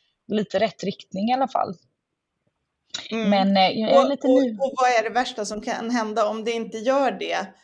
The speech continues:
Speaker 2: då får man väl byta igen då.
Speaker 1: Exakt. Ja, men verkligen. Och varje uppdrag man hamnar fel på är ju väldigt nyttigt. Jag har haft uppdrag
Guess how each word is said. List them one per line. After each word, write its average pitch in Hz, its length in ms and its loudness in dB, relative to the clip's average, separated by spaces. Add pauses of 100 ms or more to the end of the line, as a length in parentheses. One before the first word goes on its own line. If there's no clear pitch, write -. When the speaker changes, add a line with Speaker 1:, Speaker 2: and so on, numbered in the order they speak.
(180)
Speaker 2:
då 202 60 -10
får 226 140 -6
man 233 180 -4
väl 226 100 -8
byta 202 380 -4
igen 214 360 -4
då. - 260 -12 (400)
Speaker 1:
Exakt. - 1040 -6 (340)
Ja, 254 100 0
men 269 160 2
verkligen. 269 320 2
Och 254 160 2
varje 247 380 2
uppdrag 190 540 2
man 190 200 0
hamnar 180 340 0
fel 165 420 0
på 254 240 -4
är 254 80 2
ju 233 120 2
väldigt 202 280 0
nyttigt. 202 440 -4
Jag 226 100 2
har 247 80 0
haft 226 280 -6
uppdrag 190 380 0